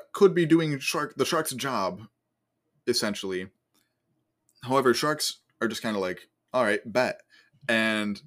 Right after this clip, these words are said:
they also continue doing things. And this is also when bony fish start really taking off and doing well too, because they were kind of also just sort of in the background for most of this time.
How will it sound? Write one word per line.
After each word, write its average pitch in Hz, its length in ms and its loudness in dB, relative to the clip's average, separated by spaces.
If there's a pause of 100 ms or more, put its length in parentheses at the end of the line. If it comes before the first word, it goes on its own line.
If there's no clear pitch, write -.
(120)
they 104 220 0
also 135 300 4
continue 110 360 -4
doing 95 180 -8
things. 101 220 -6
And 131 160 0
this 151 140 2
is 143 80 -4
also 147 260 2
when 113 200 4
bony 135 260 0
fish 101 220 -4
start - 260 -2
really 107 340 0
taking 104 320 -4
off 95 180 -6
and 107 80 -6
doing 98 180 -6
well 90 140 -6
too, 120 140 -2
because 110 260 -2
they 131 180 2
were 127 140 2
kind 117 220 -2
of - 60 -6
also 123 300 -2
just 107 140 -6
sort 104 160 -4
of 87 60 -10
in 107 100 -6
the 95 60 -4
background 90 480 -6 (520)
for 117 140 0
most 117 360 0
of 104 80 -4
this 101 160 -4
time. 95 340 -12